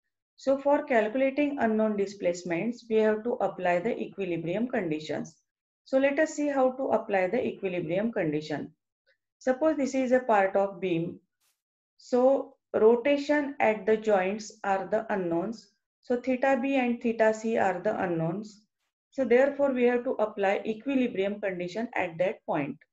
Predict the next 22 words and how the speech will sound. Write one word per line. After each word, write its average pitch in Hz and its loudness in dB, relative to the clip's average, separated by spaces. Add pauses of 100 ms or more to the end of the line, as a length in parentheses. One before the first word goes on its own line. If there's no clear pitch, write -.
(420)
So 254 0
suppose 269 0
you 240 0
apply 220 0
the 220 -2
equilibrium 226 -2
condition 202 -4
at 196 -4
joint 185 -6
B. 160 -4 (400)
So - -2
applying 220 0 (280)
at 196 0
joint 190 -2
B, 180 -6 (360)
how 254 4
we 269 2
can 233 2
write 190 0 (580)
M 262 4
B 226 0
A 175 2